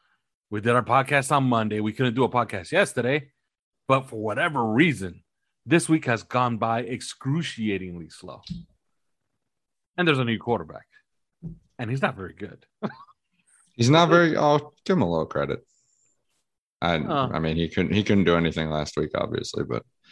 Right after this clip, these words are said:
Speaker 1: Nobody could.
Speaker 2: Nobody could.
Speaker 1: <laughs> Nobody could. But, you know, as far as, you know, if you're gonna believe Vegas, they think it's a big difference.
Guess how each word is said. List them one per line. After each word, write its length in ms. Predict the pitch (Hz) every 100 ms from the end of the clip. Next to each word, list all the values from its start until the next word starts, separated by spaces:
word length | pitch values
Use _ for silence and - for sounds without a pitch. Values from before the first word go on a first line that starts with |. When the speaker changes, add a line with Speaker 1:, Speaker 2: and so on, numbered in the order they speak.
| -
Speaker 1:
Nobody 320 | 135 123 98
could. 260 | - 87 _ _ _ - - - _ _ -
Speaker 2:
Nobody 260 | 80 78
could. 260 | - 67 - _ _ -
Speaker 1:
<laughs> 760 | - 226 - _ - - -
Nobody 420 | 156 143 139 123
could. 240 | 110 113 95 _ - - _ _ _ -
But, 320 | 202 247 - _ -
you 140 | 170
know, 280 | 156 156 160 147
as 140 | 135
far 300 | - 175 214
as, 220 | 196 139
you 80 | 156
know, 100 | 143
if 160 | 127 113
you're 80 | 160
gonna 120 | 175
believe 760 | 120 123 117 120 151 143 127 101
Vegas, 500 | 101 123 139 170 -
they 160 | - 123
think 240 | 139 123
it's 140 | 117 101
a 20 |
big 220 | 104 92
difference. 720 | 104 113 101 87 - - _